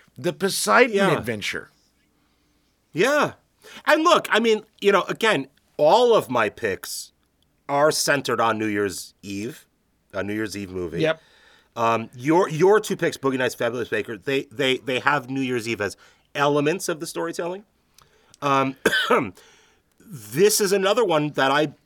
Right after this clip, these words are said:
Speaker 2: it doesn't take place in quote unquote real time, but it is all on New Year's Eve,
Speaker 1: Yeah, well,
Speaker 2: right?
Speaker 1: you know, you know, argu-,
Speaker 2: Or New Year's Day when the,
Speaker 1: arguably,
Speaker 2: the ball
Speaker 1: it's in
Speaker 2: drop,
Speaker 1: real
Speaker 2: whatever.
Speaker 1: time. Arguably, it's in real
Speaker 2: Sure,
Speaker 1: time.
Speaker 2: sure.
Speaker 1: Come on, you know, I mean,
Speaker 2: Sure. I actually thought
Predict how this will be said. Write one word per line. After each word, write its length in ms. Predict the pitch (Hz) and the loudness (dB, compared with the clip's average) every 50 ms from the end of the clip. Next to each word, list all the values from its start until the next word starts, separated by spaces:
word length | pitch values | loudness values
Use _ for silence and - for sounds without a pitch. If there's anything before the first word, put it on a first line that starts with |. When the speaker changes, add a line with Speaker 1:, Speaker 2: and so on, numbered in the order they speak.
| _ - | _ -8
Speaker 2:
it 180 | 170 175 139 | -6 -6 -2
doesn't 320 | - 196 214 208 220 214 208 | 0 0 0 0 -2 -6 -4
take 220 | - 202 175 - | -4 -4 -4 -4
place 260 | - 180 170 151 - | -4 -2 -2 -2 -2
in 120 | 147 127 107 | -4 -6 -8
quote 260 | - - 156 135 117 | -4 0 0 2 2
unquote 420 | 110 101 - - - 117 110 - - | 0 -2 -4 -4 0 0 0 0 -2
real 400 | 82 78 82 101 110 113 110 95 | -10 -12 -8 -4 -2 -2 -4 -4
time, 500 | - - 117 110 110 123 147 175 175 196 _ _ _ _ _ _ _ _ _ _ - | -4 -4 -2 -2 -2 -2 -4 -6 -8 -12 _ _ _ _ _ _ _ _ _ _ -4
but 480 | 120 147 196 214 160 131 127 127 - _ _ _ | 2 4 4 4 4 2 0 -2 -6 _ _ _
it 160 | 135 131 131 | 0 2 4
is 220 | 143 160 160 139 139 - | 4 4 2 0 -2 -2
all 340 | - 127 139 143 135 127 - _ | 0 2 4 4 4 2 -2 _
on 380 | 127 139 147 143 131 123 113 | 0 2 4 4 2 2 0
New 120 | 113 127 123 | -2 -2 -2
Year's 280 | 117 107 101 92 85 127 | -2 -2 -2 -2 -2 -4
Eve, 140 | 143 - 175 | -6 -4 0
Speaker 1:
Yeah, 240 | 254 277 220 185 | 4 4 4 4
well, 180 | 202 240 - - | 2 0 0 0
Speaker 2:
right? 80 | - 349 | 0 0
Speaker 1:
you 60 | 349 | 2
know, 260 | 349 339 320 311 311 | 2 2 2 2 0
you 280 | 294 294 269 269 302 302 | -2 -4 -6 -6 -2 0
know, 160 | 262 247 240 220 | 0 0 0 2
argu-, 240 | 220 233 254 254 | 4 6 6 8
Speaker 2:
Or 140 | 247 165 160 | 6 6 4
New 120 | 160 165 165 | 4 4 4
Year's 220 | 160 160 147 117 - | 4 2 2 2 0
Day 220 | 139 127 127 131 | 2 2 4 6
when 240 | 127 254 277 285 - | 8 8 8 8 6
the, 60 | - 107 | 4 0
Speaker 1:
arguably, 640 | 294 294 285 285 277 247 269 277 277 269 262 262 - | 0 0 0 -2 -2 -2 -4 -4 -4 -2 -2 0 4
Speaker 2:
the 60 | 233 | 4
ball 120 | 220 220 220 | 4 4 6
Speaker 1:
it's 80 | 220 | 4
in 100 | 220 214 | 4 4
Speaker 2:
drop, 120 | 196 208 202 | 4 4 4
Speaker 1:
real 200 | 202 208 196 196 185 | 6 8 8 8 6
Speaker 2:
whatever. 220 | - - 139 156 | 2 0 -2 -2
Speaker 1:
time. 240 | 143 139 156 208 240 | 0 0 0 -2 -4
Arguably, 800 | 233 220 240 254 269 247 233 277 294 285 233 254 254 240 220 | 0 2 2 2 2 -2 -6 -8 -8 -6 -4 -2 0 0 0
it's 180 | 185 165 - - | 0 -2 -2 -4
in 180 | 175 156 143 139 | -4 -4 -4 -2
real 160 | 139 139 135 | 0 2 4
Speaker 2:
Sure, 220 | - 339 285 254 - | 4 6 6 4 4
Speaker 1:
time. 220 | 113 110 117 160 | 2 0 -2 0
Speaker 2:
sure. 200 | 214 285 247 196 202 | 4 4 6 6 4
Speaker 1:
Come 140 | - 277 262 | 4 0 -4
on, 480 | 185 113 104 107 135 202 214 170 147 143 | -4 -2 -4 -4 -4 -6 -10 -14 -14 -10
you 120 | 170 180 | -8 -6
know, 100 | 151 131 | -4 -4
I 120 | 127 143 165 | -4 -4 -2
mean, 140 | 156 156 156 | -2 2 4
Speaker 2:
Sure. 300 | 151 143 143 156 190 - - - - - - - - - | 4 4 4 2 0 -4 -12 -20 -20 -20 -18 -8 0 4
I 160 | 269 339 370 | 4 6 6
actually 300 | 370 370 - 285 247 196 | 4 4 2 2 2 2
thought 360 | - - 233 185 180 - - | 4 4 4 4 4 2 2